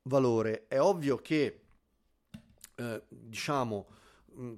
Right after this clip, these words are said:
questa che era la seo fino al duemilaquindici, duemilasedici, diciassette, eh, diciamo più o meno intorno a quelle date, fino al duemiladiciotto,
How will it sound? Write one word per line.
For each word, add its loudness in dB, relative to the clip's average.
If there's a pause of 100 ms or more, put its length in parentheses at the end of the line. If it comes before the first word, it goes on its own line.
(100)
questa 2
che 0
era 6
la 2
seo 6
fino -2
al -2
duemilaquindici, -2
duemilasedici, -4
diciassette, -6
eh, -20
diciamo -12
più -12
o -8
meno -12 (420)
intorno -8
a -18
quelle -4
date, -4
fino -8
al -8
duemiladiciotto, -8